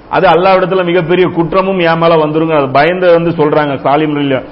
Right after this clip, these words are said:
சாபித், ஜயித் பின் சாபித் ரலியல்லாஹு சொல்றாங்க, "மலைகளில் ஒன்றை நகர்த்த எனக்கு கட்டளையிடப்பட்டிருந்தாலும் அது எனக்கு சிரமமா இருந்திருக்காது,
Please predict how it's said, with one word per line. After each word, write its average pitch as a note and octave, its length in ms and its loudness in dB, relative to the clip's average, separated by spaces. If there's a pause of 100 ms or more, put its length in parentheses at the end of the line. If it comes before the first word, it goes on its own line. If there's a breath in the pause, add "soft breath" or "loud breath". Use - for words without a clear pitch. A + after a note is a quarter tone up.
(420 loud breath)
சாபித், D3+ 400 0
ஜயித் D#3+ 220 2
பின் D#3+ 140 0
சாபித் D3+ 260 0
ரலியல்லாஹு C#3+ 260 -2
சொல்றாங்க, C3 500 -2 (1200 loud breath)
"மலைகளில் F#3 640 2
ஒன்றை E3+ 360 0 (320)
நகர்த்த D3+ 760 2
எனக்கு D#3 260 0
கட்டளையிடப்பட்டிருந்தாலும் D3+ 1400 2
அது D3+ 460 0
எனக்கு F#3+ 280 0
சிரமமா E3 480 0
இருந்திருக்காது, B2+ 480 -2